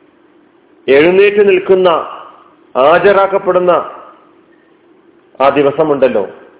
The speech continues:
അത് ഹത്താ യഗീബ അഹദുഹും ഫീ റശ്ഹിഹി, ഓരോരുത്തരും അവരുടെ പ്രവർത്തനങ്ങൾക്കനുസരിച്ച്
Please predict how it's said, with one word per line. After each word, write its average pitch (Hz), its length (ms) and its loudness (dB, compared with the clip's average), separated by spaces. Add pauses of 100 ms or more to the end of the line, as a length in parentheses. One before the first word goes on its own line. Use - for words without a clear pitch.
(240)
അത് 135 280 0
ഹത്താ 190 440 0
യഗീബ 180 640 0
അഹദുഹും 180 680 0
ഫീ 185 320 -2 (340)
റശ്ഹിഹി, 180 920 -2 (1500)
ഓരോരുത്തരും 202 640 2
അവരുടെ 196 380 -2
പ്രവർത്തനങ്ങൾക്കനുസരിച്ച് 196 1500 0